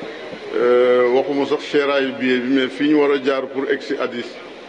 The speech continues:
Am na ci ñoo xam ne sax bala ñoo egg si gàmmu gi paase.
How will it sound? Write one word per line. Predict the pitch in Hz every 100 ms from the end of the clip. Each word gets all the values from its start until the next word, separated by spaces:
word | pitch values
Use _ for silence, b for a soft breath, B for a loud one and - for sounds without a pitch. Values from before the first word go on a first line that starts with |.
| - - - - - - - - -
Am | 113 139
na | 143
ci | 135
ñoo | 139 139
xam | 127
ne | 127
sax | 123 143
bala | 139 143
ñoo | 143 135
egg | 135
si | 135
gàmmu | 127 123 120
gi | 123
paase. | 127 110